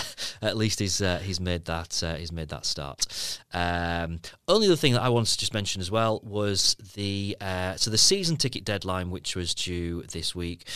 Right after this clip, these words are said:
Speaker 2: has been extended by a couple of weeks,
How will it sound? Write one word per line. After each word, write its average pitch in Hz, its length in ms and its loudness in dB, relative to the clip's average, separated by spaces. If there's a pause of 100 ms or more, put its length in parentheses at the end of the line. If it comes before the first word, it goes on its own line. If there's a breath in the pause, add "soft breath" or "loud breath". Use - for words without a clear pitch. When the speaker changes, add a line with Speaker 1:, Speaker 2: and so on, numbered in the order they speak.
(200 loud breath)
Speaker 2:
has 87 180 -8
been 92 160 -4
extended 104 500 -2
by 85 160 -4
a - 20 -10
couple - 320 -10
of 82 120 -8
weeks, 87 480 -2